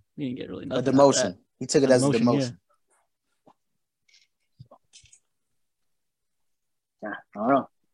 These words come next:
Speaker 3: That's just me. I don't know. I think Roman is, Roman is one of the greatest. Is he top twenty to me? Not yet, but he, he in that ballpark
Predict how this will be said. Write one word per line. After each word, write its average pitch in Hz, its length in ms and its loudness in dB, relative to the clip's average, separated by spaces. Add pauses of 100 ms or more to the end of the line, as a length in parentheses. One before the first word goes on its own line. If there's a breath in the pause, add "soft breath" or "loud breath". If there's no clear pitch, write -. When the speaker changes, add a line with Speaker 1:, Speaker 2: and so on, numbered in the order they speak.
(140)
Speaker 3:
That's 127 140 -10
just 127 120 -8
me. 156 240 2 (220)
I - 40 -6
don't 135 100 2
know. 139 180 2 (720)
I 143 60 6
think 151 140 6
Roman 151 280 8
is, 143 80 4
Roman 147 640 2
is 135 60 -2
one 143 180 0
of 131 60 -2
the 120 40 -6
greatest. 143 400 0 (580 loud breath)
Is 139 120 -2
he 143 80 2
top 131 260 -2
twenty 156 260 0
to 151 60 0
me? 156 280 4 (640 soft breath)
Not 131 240 0
yet, 123 240 2 (360)
but 117 260 0 (680)
he, 165 80 6
he 175 260 4
in 180 80 0
that 165 140 4
ballpark 147 440 2